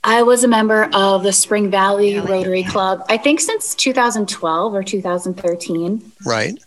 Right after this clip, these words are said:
Speaker 1: Um, my mom has been in Rotary for a long time, and
Speaker 2: Yes,
Speaker 1: she
Speaker 2: she
Speaker 1: kind of
Speaker 2: has.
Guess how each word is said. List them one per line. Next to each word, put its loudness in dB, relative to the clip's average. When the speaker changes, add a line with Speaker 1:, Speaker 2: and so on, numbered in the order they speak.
Speaker 1:
Um, -2
my 0
mom 2
has -4
been -2
in -2
Rotary 0
for -6
a -2
long -4
time, -4
and -6
Speaker 2:
Yes, 0
Speaker 1:
she -2
Speaker 2:
she -4
Speaker 1:
kind -4
of -2
Speaker 2:
has. -16